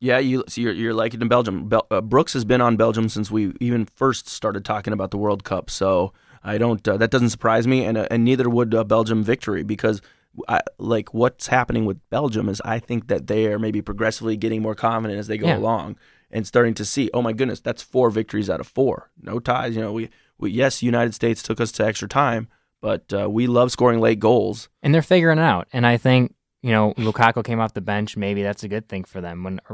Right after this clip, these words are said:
Speaker 2: start Origi, who's very fast, and then put a, put a strong, fast Lukaku in the second half when everyone's just dead tired, the defense.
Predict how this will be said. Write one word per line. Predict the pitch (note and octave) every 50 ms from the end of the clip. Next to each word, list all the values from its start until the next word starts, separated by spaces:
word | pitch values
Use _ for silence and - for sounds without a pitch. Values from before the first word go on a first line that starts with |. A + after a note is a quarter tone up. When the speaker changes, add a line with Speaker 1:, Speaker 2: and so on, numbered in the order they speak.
| G#2+ -
Speaker 2:
start | - - - A2+ A2+ A2+
Origi, | A#2 A2+ A2 A2+ A#2 A#2+ A2+ G#2 G#2+ G2+ G2+ G2 - - _ _ _ _ _ _
who's | _ - A#2+ A2 F#2+
very | G2+ A#2 A#2 A2+ A2+
fast, | G#2+ - A#2+ A2+ A2+ A2 G#2+ G#2+ - - -
and | A2+
then | G#2+ G#2
put | G2+ - A2+ G#2+
a, | G#2 G#2+ - -
put | - A#2
a | G#2+ A2+ A#2+
strong, | - - - - A2+ G#2+ A2 A2
fast | G#2 - A2 G#2 G#2 - -
Lukaku | A2 G2+ - G#2+ G#2 A2 - - G#2
in | G2 G2
the | G2
second | - - G#2+ G#2 - G2
half | F#2+ G#2+ A2+ A2+ - -
when | F#2+ F#2+
everyone's | F#2 F2+ G2+ F#2+ G2 G2 F#2+ F#2 F2+
just | G2 F#2+ E2+ _
dead | - F2+ F#2 F2+ -
tired, | - F#2 G2 G#2+ F2+ E2 D#2+
the | F2+
defense. | F2 G2 G2+ - - E2+ E2 E2+ - -